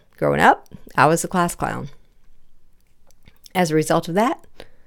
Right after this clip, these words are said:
I always thought that, "Wh-, what do you think I thought I had to do? Make people laugh." And that, that sounds like such a,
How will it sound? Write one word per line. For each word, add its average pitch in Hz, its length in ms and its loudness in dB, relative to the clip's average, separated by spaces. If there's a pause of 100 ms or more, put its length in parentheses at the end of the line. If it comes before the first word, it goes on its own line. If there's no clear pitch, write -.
(340)
I 165 80 2
always 160 200 6
thought - 460 4
that, 226 140 6
"Wh-, - 380 -2
what 359 80 6
do 339 40 8
you 311 60 8
think 233 180 4
I 196 100 10
thought 180 220 8
I 170 80 10
had 170 140 4
to 156 60 0
do? 147 260 -2 (720)
Make 135 340 -2
people 196 360 0
laugh." 359 480 -2 (1300)
And 226 80 4
that, 262 220 4
that 247 160 2
sounds 226 260 2
like 196 140 -2
such - 260 -2
a, 160 140 -2